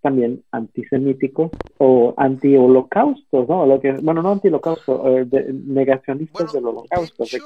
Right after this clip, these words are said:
Speaker 2: hecho,
Speaker 1: holocausto nunca pasó, ¿no?
Speaker 2: de
Speaker 1: Pero,
Speaker 2: hecho,
Speaker 1: pero bueno.
Speaker 2: sí, bueno, sí, los de derecha
Speaker 1: Deja
Speaker 2: sí
Speaker 1: de eso.
Speaker 2: serían, sí, más,
Speaker 1: Déjame
Speaker 2: más,
Speaker 1: de eso.
Speaker 2: más
Speaker 1: No impo-, no es im-,
Speaker 2: antisemíticos.
Speaker 1: no es tan importante el comentario, porque esa es una de las cosas que quisiera aclarar. Yo sé que, Armando, me estás escuchando en estos momentos.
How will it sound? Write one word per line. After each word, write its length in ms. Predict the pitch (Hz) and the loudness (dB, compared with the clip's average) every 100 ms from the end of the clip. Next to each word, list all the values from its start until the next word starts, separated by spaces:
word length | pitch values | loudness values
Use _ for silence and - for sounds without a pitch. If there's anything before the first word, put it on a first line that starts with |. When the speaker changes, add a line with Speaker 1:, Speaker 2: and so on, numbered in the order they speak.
| 117 | -4
Speaker 2:
hecho, 80 | 120 | -2
Speaker 1:
holocausto 420 | 120 139 - 131 | -2 -6 -8 -10
nunca 240 | 131 135 | -6 -8
pasó, 420 | 120 117 - 170 139 | -6 -10 -8 -6 -6
¿no? 200 | - - _ _ _ _ _ - _ - _ | -8 -18 _ _ _ _ _ -20 _ -20 _
Speaker 2:
de 100 | 165 | 2
Speaker 1:
Pero, 640 | 147 143 147 143 147 - | 4 6 4 4 2 -2
Speaker 2:
hecho, 80 | 185 | -4
Speaker 1:
pero 160 | 175 175 | 0 2
bueno. 220 | - 190 | 0 -4
Speaker 2:
sí, 180 | - 196 | -14 _
bueno, 200 | 196 190 | -20 _
sí, 180 | _ 202 | _ _
los 160 | 185 | -20
de 120 | - | -20
derecha 360 | 170 180 - 156 | -20 -20 -10 -2
Speaker 1:
Deja 220 | 208 226 | 0 4
Speaker 2:
sí 40 | 180 | 4
Speaker 1:
de 40 | |
eso. 80 | 139 | 4
Speaker 2:
serían, 200 | 143 - _ | 0 -20 _
sí, 200 | _ _ _ | _ _ _
más, 320 | - - 127 | -20 -10 -2
Speaker 1:
Déjame 300 | 180 180 165 | 0 2 2
Speaker 2:
más, 100 | 147 | 0
Speaker 1:
de 100 | 143 | -2
eso. 0 | - | -2
Speaker 2:
más 80 | |
Speaker 1:
No 80 | 180 | 2
impo-, 240 | 247 285 233 | 2 2 0
no 100 | 240 | 0
es 60 | |
im-, 180 | 254 233 | -2 -4
Speaker 2:
antisemíticos. 120 | 190 | 0
Speaker 1:
no 100 | 202 | 0
es 60 | 226 | 0
tan 160 | 240 | 0
importante 480 | 202 175 156 156 156 | 0 -2 -2 -4 -4
el 60 | 151 | -4
comentario, 460 | 139 123 131 139 135 | -4 -6 -2 0 0
porque 220 | 139 170 | -2 -6
esa 120 | 175 | -2
es 60 | 196 | -2
una 160 | 185 180 | 0 0
de 60 | |
las 80 | - | -2
cosas 220 | 156 151 - | -2 -2 -4
que 100 | 120 | -16
quisiera 320 | - - 135 | -6 0 0
aclarar. 380 | 135 123 127 127 _ | 0 0 0 -2 _
Yo 80 | 135 | -2
sé 120 | 139 | -2
que, 320 | - 123 110 - - - _ - | -2 -4 -6 -14 -20 -20 _ -2
Armando, 360 | 131 131 147 | 0 0 0
me 80 | 165 | -4
estás 200 | - 120 | -6 -10
escuchando 420 | 131 117 - 113 | -10 -14 -10 -8
en 60 | 120 | -8
estos 160 | - 113 | -8 -8
momentos. 380 | 113 123 - | -6 -4 -4